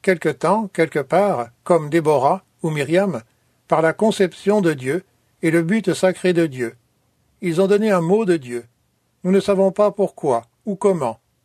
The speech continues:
Nous ne savons pas si elles ont parlé à l'unisson, comme un quatuor, ou si elles ont parlé indépendamment, les unes des autres. Nous savons simplement qu'il y a eu un temps et un lieu où Dieu a parlé à travers elles. Écoutez,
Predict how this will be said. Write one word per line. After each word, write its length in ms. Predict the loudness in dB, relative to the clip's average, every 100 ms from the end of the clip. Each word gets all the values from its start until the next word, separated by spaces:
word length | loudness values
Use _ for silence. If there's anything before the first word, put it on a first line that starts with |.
| _ _ -4
Nous 60 | 0
ne 80 |
savons 340 | 0 0 0 0
pas 320 | 0 -2 -2
si 140 | -2 -2
elles 160 | 0
ont 80 | 0
parlé 300 | 0 0 2
à 60 | 0
l'unisson, 600 | 0 -2 -4 -6 -6 -6
comme 180 | -4 -2
un 100 | -2
quatuor, 680 | 0 -2 0 0 2 2 -2 -12 _ _ _ _ -4
ou 100 | -2
si 140 | 0
elles 180 | 0 0
ont 80 | 0
parlé 380 | 0 0 0
indépendamment, 760 | -2 -2 -2 0 0 0 -2 -4 _ -6
les 280 | -2 -2
unes 220 | 0 -2 0
des 200 | 0 2
autres. 380 | -2 -2 -18 -20 _ _ _ _ _ -6
Nous 100 | -2
savons 320 | 0 2 0
simplement 600 | 2 -2 -2 -2 -2 -4 _ _ _ -6
qu'il 160 | -2
y 60 | 0
a 20 |
eu 140 | 2
un 140 | 2 0
temps 320 | -2 -4 -2
et 120 | 0
un 80 | 0
lieu 300 | 0 -2 -2
où 160 | -2 -2
Dieu 320 | -2 -4 -6 _ _ -4
a 100 | -2
parlé 480 | 0 0 0 -4 -6 _
à 100 | -6
travers 340 | 0 2 2 4
elles. 340 | 2 0 -6 _ _ _ _ _ -4
Écoutez, 560 | -2 0 -2 -4 -8